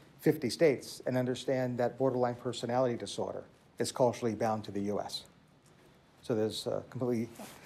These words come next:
one hundred eighty degree opposite perspective on this. What appears on our U S medical student shelf exams and then what appears on everyone else's. Right, so, um,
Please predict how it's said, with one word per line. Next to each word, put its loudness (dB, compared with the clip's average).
one -2
hundred 6
eighty 6
degree 8
opposite 6
perspective 4
on 10
this. 2
What 6
appears 6
on 8
our 8
U 8
S 8
medical 10
student 4
shelf 6
exams 4
and 2
then 4
what 6
appears 4
on 4
everyone 2
else's. -2
Right, -12
so, 4
um, -2